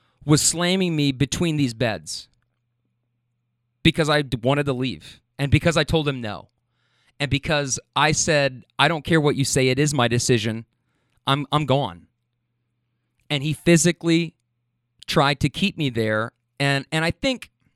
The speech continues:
looking back on it, you know, it's probably hard as a parent to relinquish control to a kid or be told no by a kid. You know what I mean? But,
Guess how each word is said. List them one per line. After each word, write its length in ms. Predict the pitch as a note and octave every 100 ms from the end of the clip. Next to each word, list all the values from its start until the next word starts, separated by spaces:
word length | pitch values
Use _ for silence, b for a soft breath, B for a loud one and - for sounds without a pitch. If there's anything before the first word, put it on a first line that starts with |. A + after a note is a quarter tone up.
| _ _ _ _ _ _ -
looking 380 | D3 G3+ A#3 D3+
back 240 | C3 E3+
on 160 | F3 F3
it, 120 | E3 _ -
you 100 | E3
know, 260 | E3+ E3 _ _ _ _ _ _ _ _ _
it's 140 | A3 -
probably 440 | D#4 D#4+ D#4 C#4+
hard 320 | G3 A#3 A3+
as 100 | D#3+
a 60 | C#3+
parent 440 | - D#3 C3+ A#2 _
to 580 | - C#3+ C3 B2+ B2 A#2 _ _ _ _ _ _ _ _ -
relinquish 560 | E3 D#3+ G3 F#3+ D#3+
control 640 | - F#3 C#3+ - F3+ D#3+ C#3
to 200 | - E3
a 40 | A2+
kid 420 | - D#3+ G#2+ F2 -
or 100 | C3
be 160 | C3
told 400 | - G3+ E3 B2
no 320 | B2+ D3+ C#3
by 200 | A#2 A#2+
a 100 | A2
kid. 440 | - - A#2 G2 - _ _ _ _ _ -
You 100 | C#3
know 100 | D#3
what 120 | D#3+
I 40 |
mean? 340 | D#3 E3+ F3+ F#3 _ _ _ _ _ _ _ _ _ _
But, 180 | G3+